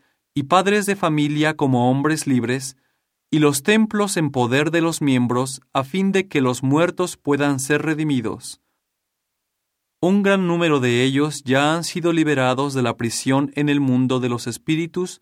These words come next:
por los de este pueblo, y ¿se debe continuar o dar fin a la obra?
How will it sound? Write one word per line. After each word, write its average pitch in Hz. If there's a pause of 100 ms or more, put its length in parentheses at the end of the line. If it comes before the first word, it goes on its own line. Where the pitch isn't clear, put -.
(260)
por 127
los 117
de 117
este 131
pueblo, 113 (540)
y 117 (340)
¿se 123
debe 147
continuar 175
o 135
dar 127
fin 156
a 160
la 165
obra? 117